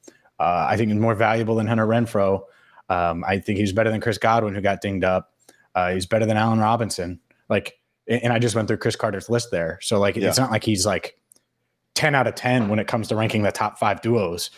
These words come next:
Speaker 1: uh, you know, Chase one and he's ten and it balances out the fifth. No, no, no. Like, he's up there. He's, like, fifth and Chase is second, maybe. Like, I'm taking Chase over Kupp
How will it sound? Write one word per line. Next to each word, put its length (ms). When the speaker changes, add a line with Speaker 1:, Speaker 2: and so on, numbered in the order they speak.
Speaker 1:
uh, 240
you 80
know, 100
Chase 360
one 240
and 120
he's 180
ten 240
and 120
it 100
balances 400
out 140
the 60
fifth. 280
No, 100
no, 120
no. 220
Like, 120
he's 140
up 180
there. 240
He's, 80
like, 120
fifth 360
and 100
Chase 260
is 280
second, 720
maybe. 460
Like, 200
I'm 140
taking 260
Chase 300
over 160
Kupp 480